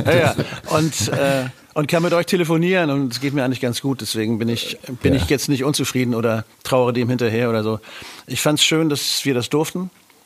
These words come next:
Speaker 2: Mhm.
Speaker 1: und find's auch schön, dass wir hinterher das machen konnten, was wir noch gemacht haben und dass wir jetzt vor allen Dingen wieder zusammen Musik machen dürfen. Das ist halt, wir sind jetzt fünfunddreißig Jahre zusammen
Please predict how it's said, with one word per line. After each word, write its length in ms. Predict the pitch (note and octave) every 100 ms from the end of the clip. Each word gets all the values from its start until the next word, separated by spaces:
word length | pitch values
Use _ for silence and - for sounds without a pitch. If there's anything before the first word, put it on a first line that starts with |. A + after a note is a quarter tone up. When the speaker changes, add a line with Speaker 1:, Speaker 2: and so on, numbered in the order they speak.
| _ - - - -
Speaker 2:
Mhm. 140 | G#2+ A#2+
Speaker 1:
und 200 | C3 -
find's 300 | - C3+ B2+
auch 60 | -
schön, 180 | C#3 B2+
dass 140 | A#2+
wir 80 | B2
hinterher 260 | B2+ B2
das 160 | A#2+ A2+
machen 240 | B2 A#2+
konnten, 240 | A#2 B2 B2+
was 140 | A#2
wir 60 | A#2+
noch 100 | G#2+
gemacht 340 | G#2+ G#2+ A#2 G#2+
haben 140 | F#2+
und 120 | F#2
dass 100 | F#2+
wir 60 | G2
jetzt 260 | G#2 - -
vor 120 | F#2
allen 80 | A2
Dingen 120 | A2+
wieder 160 | G#2+ A2
zusammen 260 | - G#2+ G#2
Musik 200 | A2 A2
machen 180 | E2+ E2+
dürfen. 200 | E2+ F2+
Das 160 | G2+
ist 180 | G2 -
halt, 240 | F2+ - F2
wir 100 | G2
sind 120 | G2+
jetzt 140 | G#2
fünfunddreißig 460 | - A#2+ G2+ A2 G#2
Jahre 220 | A2 A2+
zusammen 340 | A2 G#2 A2